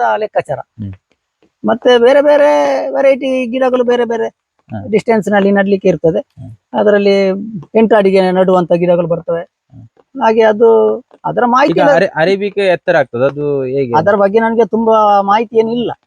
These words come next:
Speaker 2: ಹಾ.
Speaker 1: ಹಾ. ಅದೇ ಕಾಫಿ ಬಗ್ಗೆ ನಮಗೆ ಎಲ್ಲ ವಿವರವನ್ನು ಹೇಳಲಿಕ್ಕೆ ನಮ್ಮಿಂದ ಸಾಧ್ಯ ಇಲ್ಲ, ಯಾಕಂದ್ರೆ ನಾವು ಹೊಸದಾಗಿ ಬೆಳೆಯೋದ್ರಿಂದ
Speaker 2: ಹ್ಮ್.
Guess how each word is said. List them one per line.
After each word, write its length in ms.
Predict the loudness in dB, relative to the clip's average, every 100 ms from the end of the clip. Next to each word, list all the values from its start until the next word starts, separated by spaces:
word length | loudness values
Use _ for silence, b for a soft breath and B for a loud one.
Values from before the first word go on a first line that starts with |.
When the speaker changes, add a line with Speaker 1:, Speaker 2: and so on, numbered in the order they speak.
| -12
Speaker 2:
ಹಾ. 160 | -12 -12
Speaker 1:
ಹಾ. 380 | _ -8 -8 -10 _ -20 -10 0
ಅದೇ 200 | 2 4
ಕಾಫಿ 440 | 2 2 2 4
ಬಗ್ಗೆ 300 | 4 4 2
ನಮಗೆ 240 | 2 2 2 4 0 -4 -10 -8
ಎಲ್ಲ 200 | -4 0
ವಿವರವನ್ನು 400 | 2 4 2 2
ಹೇಳಲಿಕ್ಕೆ 320 | 0 0 0 -2
ನಮ್ಮಿಂದ 260 | -2 -2
ಸಾಧ್ಯ 280 | -2 -2 -2
ಇಲ್ಲ, 100 | -4
ಯಾಕಂದ್ರೆ 360 | -4 -4 -4 0
ನಾವು 200 | 2 2
ಹೊಸದಾಗಿ 360 | 2 0 0
ಬೆಳೆಯೋದ್ರಿಂದ 500 | 2 2 2 -2 -2
Speaker 2:
ಹ್ಮ್. 400 | -4 -4 -10 -12